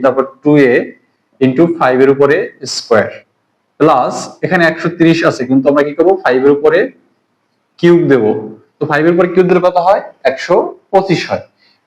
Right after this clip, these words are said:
থাকে কত বাকি? পাঁচ। এই পাঁচ আমরা এক্সট্রা এখানে লিখে দেবো। বিষয়টা হয়তো বুঝতে পেরেছো। দেখো আমি আবার বলছি, এখানে, এখানে আছে টু এ কিউব প্লাস এখানে আছে ষাট এ স্কয়ার,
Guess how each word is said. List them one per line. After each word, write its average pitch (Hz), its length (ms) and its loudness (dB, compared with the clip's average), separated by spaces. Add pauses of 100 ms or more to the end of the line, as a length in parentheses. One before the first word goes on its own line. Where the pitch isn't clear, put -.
(220)
থাকে 147 240 -2
কত 196 120 0 (140)
বাকি? 156 200 0 (220)
পাঁচ। 117 200 2 (140)
এই 170 60 4 (100)
পাঁচ 151 120 2 (100)
আমরা 170 220 0
এক্সট্রা - 320 -8
এখানে 135 200 -2 (120)
লিখে 117 260 -2
দেবো। 92 120 -14 (2250)
বিষয়টা 156 260 0
হয়তো 151 200 2 (240)
বুঝতে 143 240 -2
পেরেছো। 123 300 0
দেখো 113 220 -2
আমি 131 120 0
আবার 131 200 2
বলছি, 127 240 -4 (560)
এখানে, 170 280 -2
এখানে 170 240 0
আছে 170 160 0 (180)
টু 156 80 0 (100)
এ - 20 2 (120)
কিউব 127 180 2 (160)
প্লাস 127 260 2 (260)
এখানে 156 240 0
আছে 165 120 -6 (120)
ষাট 127 360 -2 (240)
এ 131 40 6 (140)
স্কয়ার, - 260 0